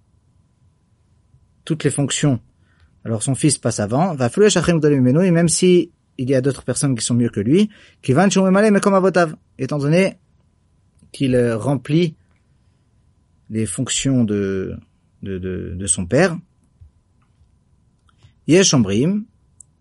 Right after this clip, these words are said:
des Bechacham, Amemune, l'Arbitz Torah, ou Ladun, lo Amrinan, Shebinem Kodmim, Viesh Cholkim. Donc, euh, euh,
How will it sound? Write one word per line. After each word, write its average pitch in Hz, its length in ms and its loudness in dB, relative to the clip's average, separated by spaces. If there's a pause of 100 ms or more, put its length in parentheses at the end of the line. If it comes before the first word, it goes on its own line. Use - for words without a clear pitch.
(1040)
des 123 80 0
Bechacham, 180 680 2
Amemune, 156 380 4
l'Arbitz 156 380 2
Torah, 160 240 4
ou 147 60 4
Ladun, 135 300 2
lo 202 80 4
Amrinan, 180 280 4
Shebinem 143 380 0
Kodmim, 139 480 0
Viesh 123 260 0
Cholkim. 90 280 -6 (3250)
Donc, 113 260 -2
euh, 98 420 -2 (1800)
euh, 92 460 -4